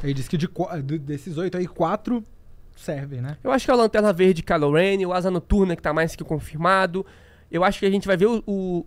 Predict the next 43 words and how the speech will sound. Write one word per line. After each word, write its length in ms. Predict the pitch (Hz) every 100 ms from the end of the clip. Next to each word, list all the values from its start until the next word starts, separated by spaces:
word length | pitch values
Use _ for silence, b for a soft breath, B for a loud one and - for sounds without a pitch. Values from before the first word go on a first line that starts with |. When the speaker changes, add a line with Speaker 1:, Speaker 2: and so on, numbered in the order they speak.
| -
Speaker 2:
o 80 | 156
Virgil 380 | 147 175 156 156
Hawkins. 640 | 170 202 208 208 202 - b b b 220
E 120 | 240
aqui, 280 | 220 233 233
cara, 220 | 196 170
a 40 |
Terra 260 | - 202 202
eu 40 |
acho 120 | 190
que 60 | 202
a 40 |
gente 100 | 180
não 60 | 175
vai 100 | 151
ver. 200 | 147 190
Esse 160 | 180 170
Raposo, 380 | 170 190 180 175
nem 100 | 190
sei 160 | 180
quem 260 | 175 147 160
é. 160 | 175 175 B B
Batgirl, 440 | 160 190 - 160 208
Cassandra 460 | 170 - 185 185
Cain 240 | - 165 170
é, 340 | 156 151 - -
Batgirl, 400 | 156 156 - 165
Cassandra 380 | 156 151 156 143
Cain 160 | 156 143
é... 60 | 147
tá 160 | 165
longe. 420 | 151 151 190 190
Eu 80 | 160
acho 160 | 156 -
que 140 | 165
é 60 | 151
mais 180 | 160 156
fácil 300 | 160 151 165
se 180 | - -
tivesse 300 | 165 156 160
escrito 260 | 170 160
aqui 260 | 165 170 151 b b b b b
a, 560 | 139 139 135 131 131